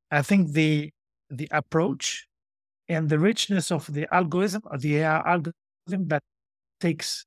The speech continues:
the, uh, the, uh, as I said, the qualification, and also this easy to use, uh,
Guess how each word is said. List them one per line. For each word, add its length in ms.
the, 380
uh, 220
the, 380
uh, 180
as 100
I 60
said, 300
the 180
qualification, 840
and 180
also 680
this 600
easy 340
to 140
use, 640
uh, 80